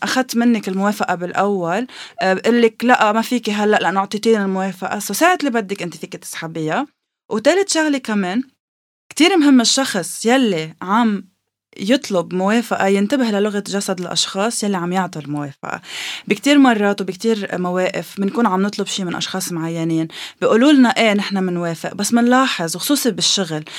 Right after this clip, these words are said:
منلاحظ إنه منُّن مرتاحين بالآلة قالوها، مثل كأنه في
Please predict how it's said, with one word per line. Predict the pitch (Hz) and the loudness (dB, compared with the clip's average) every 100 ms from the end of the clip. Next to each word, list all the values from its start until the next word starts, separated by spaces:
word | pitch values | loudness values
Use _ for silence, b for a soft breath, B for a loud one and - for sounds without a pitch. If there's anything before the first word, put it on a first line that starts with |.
| B - | B 0
منلاحظ | 220 269 302 247 202 | 4 4 2 0 -2
إنه | 190 220 220 | -2 -2 2
منُّن | 233 311 294 | 6 8 8
مرتاحين | 202 185 185 - 202 | 6 0 -6 -2 -2
بالآلة | 175 160 175 160 | -2 -4 -6 -6
قالوها، | - 165 165 160 | -6 -6 -4 -4
مثل | 165 | -4
كأنه | - 254 277 | 2 4 4
في | 254 226 | 4 0